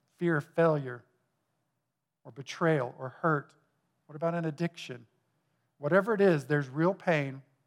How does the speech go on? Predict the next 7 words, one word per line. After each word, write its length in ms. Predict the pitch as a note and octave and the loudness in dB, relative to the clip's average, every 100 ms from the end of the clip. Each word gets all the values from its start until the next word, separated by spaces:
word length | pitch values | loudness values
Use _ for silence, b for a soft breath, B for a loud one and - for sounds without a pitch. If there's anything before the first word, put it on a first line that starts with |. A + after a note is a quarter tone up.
| _ _ _ _ _ _ - | _ _ _ _ _ _ -2
right 200 | C#3 F3+ | 0 2
here, 320 | E3+ B2 C3+ _ | -2 -6 -10 _
right 180 | C3 B2+ | -18 -16
now. 340 | G3 F#3+ B2 G#2+ _ _ _ _ _ _ _ _ _ _ - | -12 -12 -12 -18 _ _ _ _ _ _ _ _ _ _ -4
I've 200 | D3+ E3 | 0 2
been 180 | G#3+ | 2
there. 280 | F#3+ A2+ A2 | 0 -6 -10